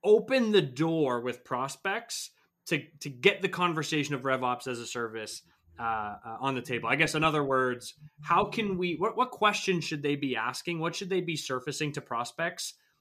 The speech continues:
uh, to help identify the need for RevOps help? You know what I mean? Help them self-evaluate the, the gaps in their systems or processes.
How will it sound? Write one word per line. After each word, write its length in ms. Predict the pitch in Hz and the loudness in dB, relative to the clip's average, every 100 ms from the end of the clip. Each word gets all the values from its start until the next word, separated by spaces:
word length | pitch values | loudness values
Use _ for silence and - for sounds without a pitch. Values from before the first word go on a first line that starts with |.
| - | -2
uh, 180 | 139 131 | 2 2
to 120 | - | 0
help 280 | - 151 147 | 4 4 6
identify 580 | 143 131 151 147 147 135 | 4 6 6 6 6 4
the 120 | 131 | 2
need 300 | 127 135 123 | 0 -2 -2
for 120 | 117 | -6
RevOps 460 | 117 117 101 95 - | -2 -2 -2 -8 -10
help? 220 | 92 90 _ - | -12 -16 _ -8
You 100 | 135 | -2
know 60 | 127 | 0
what 100 | 120 | 0
I 40 | |
mean? 220 | 120 127 | -2 -2
Help 220 | 123 175 | 0 2
them 180 | 156 156 | 4 2
self-evaluate 1080 | 143 170 156 143 123 139 139 135 123 117 - _ 131 | 4 4 4 0 4 6 6 2 -2 -2 -8 _ -4
the, 240 | 123 117 | -2 -2
the 80 | 123 | -4
gaps 640 | 127 131 117 - - - - _ | 0 4 4 2 -6 -10 -12 _
in 100 | 127 | -8
their 120 | 120 113 | -6 -4
systems 420 | 131 - 117 107 | -6 -8 -10 -10
or 60 | |
processes. 640 | 101 104 101 - - 160 | -10 -10 -12 -16 -20 -20